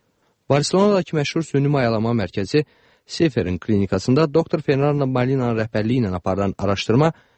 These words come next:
kişi cinsinin tükənmək üzrə olduğunu aşkarlayıb. Araşdırma nəticəsində hazırlanan hesabata görə, otuz il əvvəl dünya kişilərində aktiv spermlərin sayı ortalama altmış üç faiz idi. Yəni, bir kişinin nəslini artırmağa yarayan,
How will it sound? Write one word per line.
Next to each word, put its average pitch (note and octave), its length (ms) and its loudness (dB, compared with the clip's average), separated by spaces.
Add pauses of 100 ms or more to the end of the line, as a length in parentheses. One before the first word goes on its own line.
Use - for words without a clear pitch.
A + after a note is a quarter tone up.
(160)
kişi - 240 0
cinsinin D3 440 2
tükənmək A#2 400 2
üzrə A#2 160 -4
olduğunu A#2 320 2
aşkarlayıb. D#2+ 480 -4 (560)
Araşdırma C#3+ 480 2
nəticəsində C#3+ 400 0
hazırlanan A#2 480 0
hesabata G2 400 -4
görə, B2+ 300 2 (320)
otuz E3+ 340 0
il E3+ 80 4
əvvəl D3 240 2
dünya C3 240 0
kişilərində A#2 640 0 (360)
aktiv F3+ 380 -2
spermlərin A2+ 680 0
sayı A2 400 0
ortalama A#2 480 0
altmış C3 400 -2
üç D#3+ 140 -6
faiz E2+ 260 -4
idi. F#2 240 -4 (360)
Yəni, C#3 200 2
bir D3+ 120 0
kişinin A2 340 0
nəslini G#2+ 260 -2
artırmağa G2+ 440 0
yarayan, A2+ 440 2